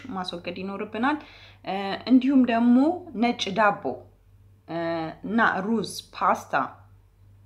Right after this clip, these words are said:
ይሄ ሰማንያ ፐርሰንቱ የ-፣ በጉበታችን ላይ፣ እ፣ ያለውን ስብ ለማስወገድ የሚረዱ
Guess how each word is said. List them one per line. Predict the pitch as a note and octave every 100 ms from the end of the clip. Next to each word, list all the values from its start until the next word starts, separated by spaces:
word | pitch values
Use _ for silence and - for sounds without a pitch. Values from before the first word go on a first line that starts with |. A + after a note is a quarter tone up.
| _ _ _ - - _ -
ይሄ | A3+ C#4
ሰማንያ | C4+ A3+ A#3+ B3 A#3+
ፐርሰንቱ | - B3 A#3+ A#3 A#3 A#3+ C4 F#4 F4+ - - _ -
የ-፣ | F#3+ F3+ E3 - E3
በጉበታችን | F3+ G3 G3 G3+ G#3 F#3+ G#3
ላይ፣ | F#3+ F3+ - -
እ፣ | E3+ E3 D#3
ያለውን | E3+ F#3+ G#3+ G3+ G3+
ስብ | - - B3+ B3+
ለማስወገድ | F#3 F#3+ F#3+ F#3+ F#3 G3+ F#3
የሚረዱ | G3+ G#3 G3